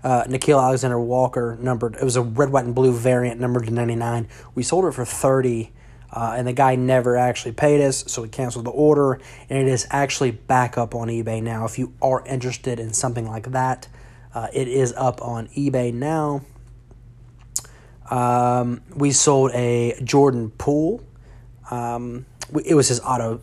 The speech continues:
Uh, you know, with the, with the, uh, draft picks, the Panini Prism draft picks, they're mostly sticker autos. I don't, I don't even know if they do on card for that particular one, but it was a, it was a sticker auto. We sold it for one twenty-five, which was really, really cool.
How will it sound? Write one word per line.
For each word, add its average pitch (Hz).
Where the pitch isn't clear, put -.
Uh, -
you -
know, 160
with 156
the, 147
with 160
the, 143
uh, -
draft 190
picks, -
the 139
Panini 156
Prism 147
draft 131
picks, -
they're 135
mostly 127
sticker 131
autos. 127
I 139
don't, 139
I 139
don't 185
even 143
know 131
if 113
they 120
do 127
on 135
card 135
for -
that 123
particular 139
one, 135
but 127
it 131
was 131
a, 120
it 127
was 120
a 113
sticker 135
auto. 131
We 135
sold 131
it 117
for 120
one 127
twenty-five, 123
which 107
was 104
really, 139
really 123
cool. 117